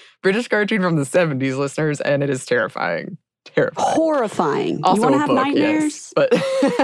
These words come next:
Speaker 1: <laughs>
Speaker 2: Ooh. Ooh.
Speaker 1: Yes. Well, that's pretty telling, too.
Speaker 2: I do have one more thing I wanna say
Speaker 1: Mm-hmm.
Speaker 2: that kind of painted my experience as a redhead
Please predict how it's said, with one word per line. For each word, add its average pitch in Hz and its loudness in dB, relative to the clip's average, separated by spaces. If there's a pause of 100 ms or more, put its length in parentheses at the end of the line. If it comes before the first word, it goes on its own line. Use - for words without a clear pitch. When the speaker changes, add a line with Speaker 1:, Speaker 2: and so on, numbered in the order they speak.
(140)
Speaker 1:
<laughs> - -4
Speaker 2:
Ooh. 254 0 (600)
Ooh. 294 2 (520)
Speaker 1:
Yes. - 0 (240)
Well, 196 2
that's 240 2
pretty 147 2
telling, 131 -2
too. - -6 (300)
Speaker 2:
I 247 4
do 320 2
have 349 -2 (640)
one 240 2
more 233 0
thing 202 0
I 196 2
wanna 185 2
say 165 0
Speaker 1:
Mm-hmm. 175 4
Speaker 2:
that 180 0
kind 180 0
of 175 -4
painted 175 0
my 160 -2
experience 160 -2
as 160 0
a 156 0
redhead 151 -2